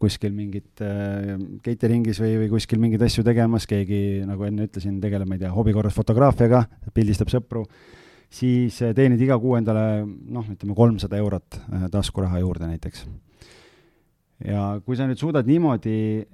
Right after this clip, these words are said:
eh, elada, et sul on kokku see nelisada eurot, eh, ütleme, et sa kulutad selle vanemate antud taskuraha ära, eh, sada eurot.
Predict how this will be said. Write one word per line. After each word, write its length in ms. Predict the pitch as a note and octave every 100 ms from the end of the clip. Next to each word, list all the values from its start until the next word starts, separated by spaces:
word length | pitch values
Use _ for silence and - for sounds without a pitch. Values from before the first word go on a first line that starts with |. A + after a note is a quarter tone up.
| -
eh, 420 | A2 G#2+ G#2 G#2 A2+
elada, 360 | C#3 G#2 F#2 F#2+
et 60 |
sul 180 | - G#2
on 140 | A2 G#2+
kokku 300 | C#3+ - A#2
see 140 | G2+ A2+
nelisada 400 | B2 C#3 C3 B2+
eurot, 420 | F#2+ A2 C#3+ - - A2
eh, 320 | G#2+ G#2 G2 A2+
ütleme, 220 | B2 A2
et 40 |
sa 100 | -
kulutad 500 | G#2 C3+ D3 A#2+ G#2
selle 480 | - A#2 A#2 G#2+ G#2 G#2
vanemate 640 | C3 C#3 G#2+ G2 - G#2
antud 320 | G#2 A2 -
taskuraha 540 | - A#2 - G2+ F#2 G#2
ära, 140 | F#2 D2 - - - _
eh, 380 | F#2+ F#2 F#2 F2+
sada 220 | F#2+ F#2+
eurot. 220 | F2+ E2